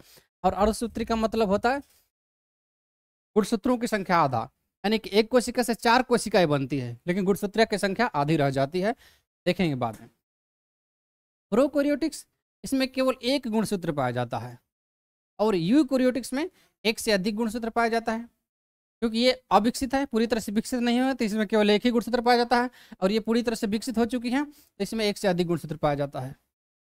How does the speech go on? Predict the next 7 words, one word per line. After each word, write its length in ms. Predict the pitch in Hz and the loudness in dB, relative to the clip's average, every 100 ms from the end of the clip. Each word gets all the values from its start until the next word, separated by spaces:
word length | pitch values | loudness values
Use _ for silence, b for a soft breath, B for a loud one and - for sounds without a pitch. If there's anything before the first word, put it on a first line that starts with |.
| _ _ _ - | _ _ _ -2
रिक्तिका, 560 | 226 - 277 294 131 - _ _ _ _ _ _ _ _ - | -2 -2 0 0 0 -6 _ _ _ _ _ _ _ _ -4
इनमें 280 | 202 262 254 | 0 2 2
रिक्तिका 420 | 247 - 247 302 | 0 -2 2 4
नहीं 200 | 269 277 | 4 4
पाई 180 | 247 226 | 2 4
जाती 300 | 208 196 208 | 2 0 -2
है 180 | 262 | -2